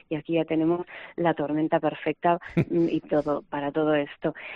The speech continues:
Speaker 1: Eh, y después también, eh, el uso de la I A. Este año, por primera vez, vamos a tener un ponente que va a ser I A.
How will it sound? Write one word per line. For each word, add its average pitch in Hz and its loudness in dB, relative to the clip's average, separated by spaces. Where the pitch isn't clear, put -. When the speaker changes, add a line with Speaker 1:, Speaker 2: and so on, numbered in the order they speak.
Speaker 1:
Eh, 190 6
y 220 8
después 165 2
también, 185 4
eh, 170 0
el 160 -2
uso 165 0
de 202 4
la 165 2
I 165 4
A. 170 2
Este 165 -2
año, 196 4
por 175 -2
primera 165 2
vez, 180 0
vamos 190 0
a 170 2
tener 175 2
un 170 2
ponente 175 2
que - -18
va 185 -8
a 196 -8
ser 175 2
I 151 0
A. 175 4